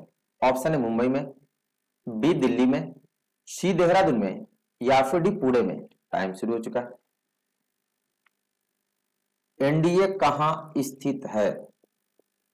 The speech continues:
ऑप्शन आपके सामने है, मुंबई में, बी दिल्ली में, सी देहरादून में या फिर डी पुणे में। इसके बाद और एक क्वेश्चन बचा है, चलिए time अप। तो एनडीए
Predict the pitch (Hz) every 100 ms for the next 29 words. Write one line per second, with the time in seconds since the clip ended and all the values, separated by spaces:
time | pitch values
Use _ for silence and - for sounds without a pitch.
0 | _ _ _ _ _ _ _ _ _ 117
1 | 117 139 139 143 131 135 120 92 - -
2 | 117 110 123 131 - - _ _ _ _
3 | _ - 110 151 127 123 156 147 95 85
4 | - _ _ _ - - - 185 143 131
5 | 160 180 151 98 87 - _ - 135 135
6 | 175 185 135 120 107 - - _ _ _
7 | _ _ _ _ _ - 135 - 170 175
8 | - 151 165 170 170 180 165 165 123 104
9 | - - _ _ _ _ _ - 135 151
10 | 156 135 110 110 - - - - 139 156
11 | 190